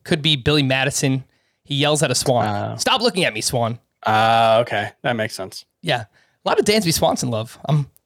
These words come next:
Speaker 1: I'm here for it. From Tyler. "I've got seven players on the I L currently, including my first and second rounders, Mookie Betts and Adalberto Mondesi. So my team name is now I Alberto Mon D T D S E."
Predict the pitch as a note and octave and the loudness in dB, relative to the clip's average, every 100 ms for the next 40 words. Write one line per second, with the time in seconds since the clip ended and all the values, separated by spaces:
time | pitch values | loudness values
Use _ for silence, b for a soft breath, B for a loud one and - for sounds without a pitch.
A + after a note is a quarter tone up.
0 | _ _ - G3 A#3+ - A2+ - B B | _ _ -2 2 4 2 0 -2 B B
1 | - G#3 G#3+ G3+ C4+ A3+ - _ _ _ | 0 2 2 2 2 2 -2 _ _ _
2 | D#3 E3+ F3 G#3+ G#3+ G3 F#3+ F#3 F3+ E3 | -4 -2 0 2 2 2 2 4 4 2
3 | D3 E3 F3 F3 F#3+ F3+ F#3 D#3 - E3+ | 2 2 2 2 2 2 2 0 0 0
4 | E3 C#3 - F#3+ F#3+ - D#3 - F#3+ F3 | 2 0 2 2 2 0 -2 0 0 -2
5 | E3 D3+ F3 F#3 D3+ C#3 F3+ D#3+ D3+ E3+ | 0 2 4 4 2 0 0 0 0 0
6 | - D3+ C#3 C#3+ E3+ D#3+ E3 D#3 B2 C#3 | 0 -2 0 0 0 2 2 2 2 4
7 | G3+ A#3+ B3+ B3+ B B B - D#3 D3+ | 2 2 0 -2 B B B -2 0 0
8 | - F3+ E3+ E3+ E3 D3 D3+ D3 D3+ D3+ | 2 2 4 2 2 0 2 0 2 0
9 | - _ _ _ _ _ - D#3+ G#3+ A3 | -2 _ _ _ _ _ -2 2 2 2
10 | F#3+ F#3+ E3+ F3+ F3+ C#3+ A#2 A#2 - _ | 2 2 2 2 2 2 2 0 -8 _
11 | B2 D3 E3 F3 F3+ G3 F#3 _ _ _ | -6 0 4 4 4 2 -2 _ _ _
12 | _ _ - F#3 G3+ G3 F#3 C3 E3 E3 | _ _ 0 2 2 2 4 4 4 4
13 | - C#3+ - F#2 G2 | 2 0 0 -4 -10